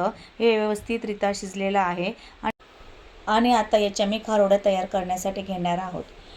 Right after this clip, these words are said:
व्हिडिओ दाखवल्याप्रमाणे मी एक एक करून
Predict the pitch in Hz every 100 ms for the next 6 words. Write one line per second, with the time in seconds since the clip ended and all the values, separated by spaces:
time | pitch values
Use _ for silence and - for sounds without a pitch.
0 | - - 226 233 233 202 202 220 226 226
1 | 214 208 214 214 196 175 190 - - -
2 | 202 208 214 208 - 185 190